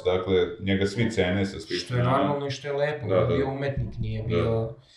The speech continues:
Speaker 2: I, i, i naravno, meni je omiljena pesma zapravo od njega jeste Svakidašnja jadikovka. "Kako je teško biti mlad, a biti star." E, to je ono gde
Speaker 1: Da.
Speaker 2: negde i sebe pronalazim.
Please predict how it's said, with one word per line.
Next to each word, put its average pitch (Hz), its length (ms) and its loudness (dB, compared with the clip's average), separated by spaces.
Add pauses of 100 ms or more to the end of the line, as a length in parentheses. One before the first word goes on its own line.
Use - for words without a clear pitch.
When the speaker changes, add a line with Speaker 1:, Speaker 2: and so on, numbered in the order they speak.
(360)
Speaker 2:
I, 170 100 -10
i, 202 440 -10
i 202 40 -8
naravno, 202 360 0
meni 190 260 2
je 175 80 4
omiljena 170 400 4
pesma 143 280 2
zapravo 123 340 0
od 117 120 -2
njega 127 280 -2
jeste 123 580 -2 (1500)
Svakidašnja 123 600 0
jadikovka. 101 580 -4 (300)
"Kako 113 280 -4
je 95 160 -6
teško 151 460 -6
biti 135 320 -12
mlad, 120 540 -4 (260)
a - 120 2
biti - 300 2
star." - 400 -4 (840)
E, - 180 0
to 120 160 0
je 113 120 2
ono 110 400 -2 (680)
gde 107 180 -2
Speaker 1:
Da. 110 60 2
Speaker 2:
negde 113 260 2
i 101 60 0
sebe 101 380 -2
pronalazim. 101 640 -6